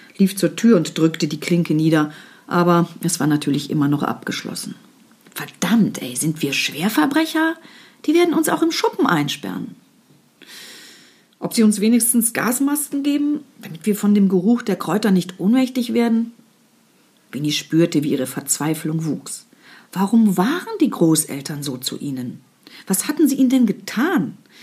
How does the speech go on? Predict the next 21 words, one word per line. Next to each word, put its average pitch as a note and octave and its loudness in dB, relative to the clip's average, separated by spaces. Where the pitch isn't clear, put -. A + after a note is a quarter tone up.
Seine F3 -2
Enkelkinder A3+ 4
sollte F#3 0
man F3 0
doch E3 -6
nicht - -10
so A#3 4
behandeln, D#3 2
oder? F#3 0
Ein D#3+ -8
Gefühl C#3+ 0
von E3 -6
Hoffnungslosigkeit D3+ -2
kam E3 0
nun E3+ 2
auch F3+ 4
noch F#3 4
in G3 6
ihr G3 6
hoch, G#3+ 4
mächtig, E3+ 0